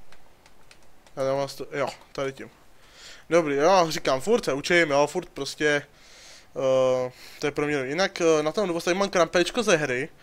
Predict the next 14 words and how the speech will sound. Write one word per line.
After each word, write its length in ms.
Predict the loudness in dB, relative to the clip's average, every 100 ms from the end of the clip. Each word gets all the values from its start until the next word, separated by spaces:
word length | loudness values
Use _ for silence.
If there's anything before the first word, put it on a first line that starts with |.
| -20 -20 -20 -4
a 120 | 0
sedmdesát 800 | 0 -2 -2 -4 -2 2 2 0
osm 260 | -8 -6 -4
desítku 640 | -4 -6 -12 -10 -8 -6
John 140 | -8 -6
Deere 240 | -4 -4
se 120 | 0
závažím. 460 | 2 2 2 -4 -8
Už 180 | -10 -4
rozmetali 480 | -2 0 2 2 2
jsme 120 | -2
s 100 | -4
ním 80 | -4
hnůj, 340 | -2 -4 -4